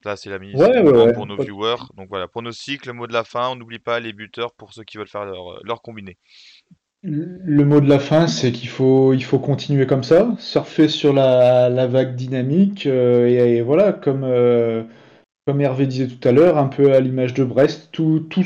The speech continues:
Speaker 2: tout ce qu'on peut, euh, engranger maintenant, euh, on est dans une bonne période, il faut, il faut le faire. Euh, pour le match de dimanche, je pense que ça va être, euh, compliqué,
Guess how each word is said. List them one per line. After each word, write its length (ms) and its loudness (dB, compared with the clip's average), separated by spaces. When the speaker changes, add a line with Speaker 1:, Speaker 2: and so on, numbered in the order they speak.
Speaker 2:
tout 140 -4
ce 80 -10
qu'on 160 -2
peut, 360 6
euh, 140 4
engranger 480 0
maintenant, 540 0
euh, 280 4
on 200 -4
est 80 -4
dans 120 -6
une 200 -8
bonne 320 -2
période, 380 2
il 100 -8
faut, 240 2
il 140 -6
faut 160 2
le 100 4
faire. 420 0
Euh, 340 8
pour 240 2
le 60 0
match 240 2
de 200 8
dimanche, 540 -2
je 40 -20
pense 200 -4
que 120 -6
ça 200 -6
va 140 2
être, 300 -4
euh, 500 2
compliqué, 800 2